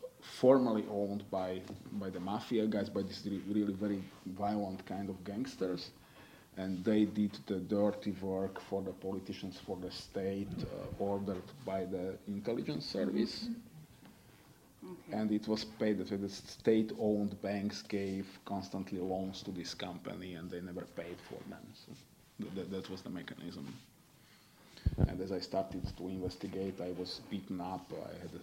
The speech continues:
Speaker 1: few broken ribs and such things. And my face is not quite the same after that, but, uh, it, it wasn't very beautiful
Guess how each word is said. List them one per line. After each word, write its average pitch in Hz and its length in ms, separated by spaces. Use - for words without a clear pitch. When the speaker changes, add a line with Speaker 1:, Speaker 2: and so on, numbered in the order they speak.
Speaker 1:
few 98 160
broken 90 360
ribs 85 320
and 90 200
such - 280
things. - 320
And 92 100
my 95 140
face 95 360
is 92 100
not 95 240
quite 95 260
the 90 60
same 98 500
after - 220
that, 95 260
but, 90 220
uh, - 80
it, 139 540
it 117 40
wasn't 113 380
very 104 220
beautiful 101 640